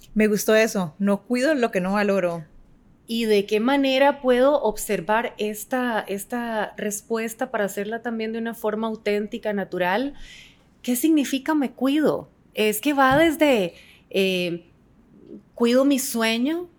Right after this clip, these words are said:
Speaker 2: cuido mi alimentación, cuido mis pensamientos, cuido lo que estoy leyendo, lo que estoy, eh, viendo en la televisión,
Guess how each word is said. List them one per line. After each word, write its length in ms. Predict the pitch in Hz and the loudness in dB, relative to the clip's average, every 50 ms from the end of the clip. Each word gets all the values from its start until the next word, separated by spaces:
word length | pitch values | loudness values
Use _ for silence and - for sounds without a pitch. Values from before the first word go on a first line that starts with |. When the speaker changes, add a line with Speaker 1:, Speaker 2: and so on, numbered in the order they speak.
| _ _ _ _ _ _ _ _ | _ _ _ _ _ _ _ _
Speaker 2:
cuido 320 | - 233 233 226 247 277 | -2 0 0 2 2 2
mi 120 | 285 302 285 | 2 2 2
alimentación, 1160 | 269 247 233 214 208 196 190 190 185 175 165 - - 202 196 190 190 208 240 269 294 311 311 _ _ _ _ _ _ _ _ _ _ | 2 2 0 0 0 -2 -2 -2 -6 -6 -6 -6 -4 -4 -2 -2 -2 -4 -4 -6 -8 -8 -12 _ _ _ _ _ _ _ _ _ _
cuido 300 | - 240 233 233 262 294 | -2 0 2 2 2 4
mis 280 | 311 320 285 277 - | 4 2 2 0 -2
pensamientos, 1500 | - - 240 208 202 196 - - 190 175 170 175 180 185 185 202 226 240 226 - - 330 359 - - - - - - _ _ _ - - _ _ _ | -2 -2 0 0 0 -2 -2 -4 -4 -4 -2 -2 -2 0 0 0 0 -2 -4 -4 -6 -8 -8 -8 -12 -14 -14 -14 -16 _ _ _ -20 -20 _ _ _
cuido 360 | - 247 247 247 262 294 311 | -2 0 2 2 4 4 4
lo 180 | 311 330 320 320 | 4 4 4 2
que 80 | - 220 | 0 -2
estoy 360 | - - - - 226 233 240 | -2 -2 0 0 0 2 2
leyendo, 600 | 247 277 247 190 214 220 226 247 277 285 311 311 | 2 2 2 2 0 -2 0 0 0 0 0 0
lo 160 | 285 269 254 | 0 0 -2
que 80 | - 202 | -2 -6
estoy, 600 | 196 - - - 208 208 214 254 285 294 269 - - - - - _ - | -6 -6 -4 0 0 2 2 2 0 -2 -4 -8 -16 -20 -20 -18 _ -2
eh, 580 | 190 196 190 185 185 180 175 170 160 156 - 190 | 0 0 0 0 0 0 0 -2 -2 -4 -6 -10
viendo 920 | 180 180 180 185 190 208 196 190 190 190 226 240 240 254 262 277 269 302 | -10 -12 -12 -12 -10 -8 -6 -6 -2 0 2 2 4 4 2 2 2 0
en 100 | 311 302 | 0 2
la 140 | 269 226 220 | 2 2 2
televisión, 1000 | - 196 196 196 190 190 180 - - - 208 208 208 233 277 320 359 370 381 | 0 -2 -2 -2 -2 -2 -4 -4 -4 0 0 2 2 2 2 2 0 0 -2